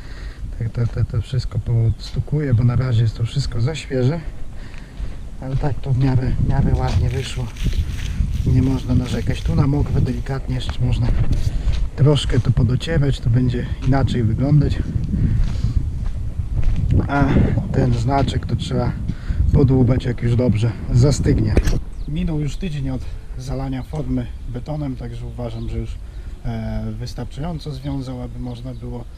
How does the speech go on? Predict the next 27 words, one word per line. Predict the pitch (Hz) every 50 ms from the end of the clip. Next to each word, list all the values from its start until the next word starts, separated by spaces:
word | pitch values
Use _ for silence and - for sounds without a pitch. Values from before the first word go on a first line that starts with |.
| - - - - - -
go | - 127
podczepić | 120 - 135 - - - 147 143 - - 170 - -
i | 190
przetransportować | - - 170 - 160 160 160 - - - 156 - - 165 156 147
w | 127 127
inne | 143 147 143 139 135
miejsce | 127 127 120 120 117 - - 147 160 156 - - - - - - - - - -
w | -
celu, | 180 170 165 175 180 180 160 - - 143 147 147
e, | 151 151 160 165 160 175 175
już, | 180 196 208 202 - - - - -
e, | 160 151 160 170
wykończenia | 156 156 180 170 - 180 180 175 175 - 180 165 147 120
go, | 117 104 120 120 120 123 120 -
detalingu | 131 123 - 147 147 143 147 143 131 127
takiego, | 120 - 123 - - 123 117 143 139 - - - - - - - - -
dopieszczenia, | - 139 156 143 - 160 151 - - - 160 156 160 147
żeby | 135 143 131 147
to | 147 - 143
wyglądało | 139 139 131 143 131 127 147 143 135 135 135
tak, | 131 - 131 123
jak | - 131 - - - - - - - - - - - -
należy. | 139 135 131 123 113 110 113 131 165
Także | 160 - 175 160 170 202 208 185 - - - - - - - - - - - - - - - - - - - - - - - - -
czepiam | - 147 - - 131 131
do | 127 120
ciągnika, | - - 135 127 120 117 104 - 131